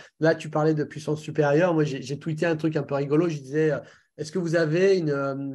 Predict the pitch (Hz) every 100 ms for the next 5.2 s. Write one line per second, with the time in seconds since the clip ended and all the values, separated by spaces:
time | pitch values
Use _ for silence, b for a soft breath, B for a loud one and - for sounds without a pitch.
0 | 135 147 151 147 151 165 165 170 175 160
1 | - 147 131 131 127 117 B B - 131
2 | 131 127 123 123 123 120 120 120 139 139
3 | 135 - 190 185 185 180 160 175 - 190
4 | 185 156 151 127 B B - 143 139 139
5 | 135